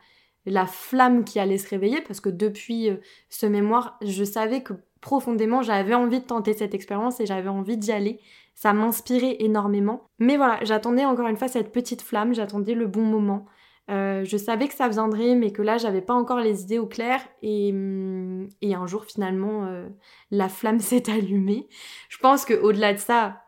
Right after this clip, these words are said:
euh, entre nous, hein, j'avais peut-être aussi besoin de travailler un peu sur, euh, ma légitimité, toujours, ma confiance en, en moi. Euh,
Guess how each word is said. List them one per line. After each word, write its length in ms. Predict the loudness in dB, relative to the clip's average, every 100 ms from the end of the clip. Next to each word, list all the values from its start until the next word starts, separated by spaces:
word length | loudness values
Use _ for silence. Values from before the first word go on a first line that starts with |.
| -8
euh, 220 | -6 -6 -2
entre 340 | -4 0 0
nous, 300 | 2 2 0
hein, 180 | -4 -10 -20 _ -2
j'avais 400 | 0 2 2 0
peut-être 640 | -2 -2 2 2 2 2
aussi 240 | 2 0 -2
besoin 260 | 0 0
de 60 | 0
travailler 380 | -2 -2 0 -2
un 120 | 0
peu 160 | -2
sur, 300 | -2 -4 -4
euh, 280 | -4 -6 -10 -12 -6
ma 200 | -2 2
légitimité, 800 | 2 2 -4 -2 -2 0 -2 -2
toujours, 400 | -4 -4 -2 -2
ma 120 | -4
confiance 480 | -4 -6 -4 -6 -4
en, 340 | -6 -6 -6
en 140 | -4 -4
moi. 340 | 2 2 2 -4 -20 -20 -10 -2
Euh, 260 | -2 -2